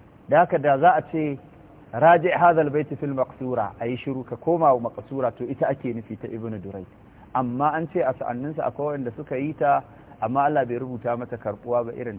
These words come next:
tasa. Shi tasa, Allah ya rubuta mata karɓuwa sosai,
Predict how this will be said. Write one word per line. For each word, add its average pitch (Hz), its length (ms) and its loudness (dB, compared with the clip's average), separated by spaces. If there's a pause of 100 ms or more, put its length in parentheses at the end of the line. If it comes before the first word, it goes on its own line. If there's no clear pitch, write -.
tasa. 95 320 -10 (800)
Shi 135 160 -6
tasa, 147 480 0 (640)
Allah 127 260 0
ya 120 60 0
rubuta 113 340 -6
mata 113 200 -12
karɓuwa 113 540 -6
sosai, 131 380 -10